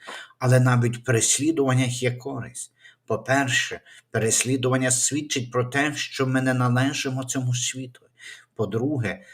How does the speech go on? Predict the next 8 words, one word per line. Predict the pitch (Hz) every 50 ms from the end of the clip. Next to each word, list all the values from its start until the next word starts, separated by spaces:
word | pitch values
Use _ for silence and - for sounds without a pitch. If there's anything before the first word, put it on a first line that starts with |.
| - _ _
через | - - - 113 110 117 117 - -
переслідування | - - - 120 113 113 113 - - - 117 131 143 151 - 139 135 139 135 131 127 123 120 123 120
наша | 123 120 117 120 - - 117 110
віра | 127 123 120 120
сильно | 120 - - 123 123 127 120 117 117 117 117 - - - - _ - - - -
зміцнюється | 107 104 120 127 123 - - 117 117 113 107 - - 113
та | 110 - -
росте, | 107 107 98 - - - - - 104 95 -